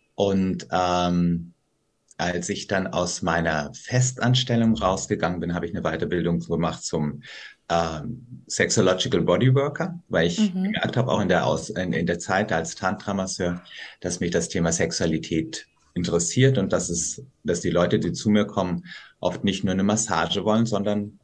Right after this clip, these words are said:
Speaker 1: einfach Themen mit ihrer Sexualität haben, wo sie gerne eine Unterstützung hätten. Und ich hatte
Speaker 2: Mhm.
Speaker 1: nicht die, die Expertise, um sie weiter zu begleiten.
Speaker 2: Mhm.
Speaker 1: Ich habe
Speaker 2: Mhm.
Speaker 1: dann eben Sexological Bodywork, äh, die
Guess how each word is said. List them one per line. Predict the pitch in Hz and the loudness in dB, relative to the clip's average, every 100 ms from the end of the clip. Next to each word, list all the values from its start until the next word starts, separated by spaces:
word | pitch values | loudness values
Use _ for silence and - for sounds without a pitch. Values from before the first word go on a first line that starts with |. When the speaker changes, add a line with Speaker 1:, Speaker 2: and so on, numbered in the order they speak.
| - | -6
Speaker 1:
einfach | 95 95 92 - | -6 -4 -6 -8
Themen | - 104 104 113 | -4 2 6 6
mit | 90 | 4
ihrer | 87 85 | 2 0
Sexualität | 87 90 - 87 85 - 92 92 | 0 -2 -2 0 0 0 -4 0
haben, | 87 82 | -2 0
wo | 82 | -2
sie | 82 | -2
gerne | 85 85 | -2 0
eine | 85 80 | -2 -2
Unterstützung | - 85 - 87 - 98 90 87 - | -2 -2 -2 -4 -2 0 0 -6 -10
hätten. | - 82 - 82 | -6 -4 -2 -2
Und | - - | -2 -4
ich | 87 | -4
hatte | 85 90 | -6 -6
Speaker 2:
Mhm. | |
Speaker 1:
nicht | 87 82 - | -6 -6 -2
die, | 87 87 85 | 0 0 -2
die | - 78 78 73 - - - | -4 -4 -4 -6 -14 -20 -10
Expertise, | - 85 - 95 87 117 117 107 | -4 -2 0 0 4 6 8 8
um | 87 | 6
sie | 87 | 4
weiter | 80 80 87 - | 2 0 -2 -4
zu | 85 | -4
begleiten. | 73 73 69 71 - - _ _ - | -4 -4 -4 -6 -10 -12 _ _ 0
Speaker 2:
Mhm. | 247 220 226 247 233 - - - | 2 6 4 4 -2 -18 -14 -6
Speaker 1:
Ich | 220 196 | -2 0
habe | |
Speaker 2:
Mhm. | 185 | 0
Speaker 1:
dann | 82 | 0
eben | - 65 73 71 - - | 2 0 0 -2 -8 -4
Sexological | 85 - 80 80 - 80 | -4 -2 -2 -2 -2 -4
Bodywork, | - 85 123 117 110 110 - - _ _ _ _ _ - | -2 2 2 2 0 -4 -14 -18 _ _ _ _ _ -2
äh, | 90 82 82 78 71 - _ _ _ _ _ _ | 2 2 2 -2 -6 -14 _ _ _ _ _ _
die | - 78 76 | -2 -2 -4